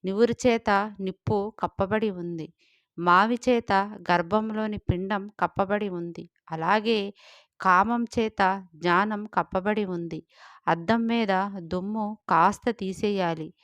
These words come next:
నిప్పు మీద ఉన్న నివురు కాస్త కదిలించాలి, అంటే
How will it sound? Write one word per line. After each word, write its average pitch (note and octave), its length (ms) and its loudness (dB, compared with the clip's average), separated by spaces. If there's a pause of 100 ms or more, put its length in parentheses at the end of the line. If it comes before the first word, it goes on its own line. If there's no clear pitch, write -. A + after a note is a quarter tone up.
(400)
నిప్పు F#3 280 0
మీద A#3 260 2 (100)
ఉన్న G#3+ 220 -4 (120)
నివురు G3+ 440 -2 (180)
కాస్త F3+ 420 4
కదిలించాలి, F3 840 -4 (200)
అంటే F3+ 360 -2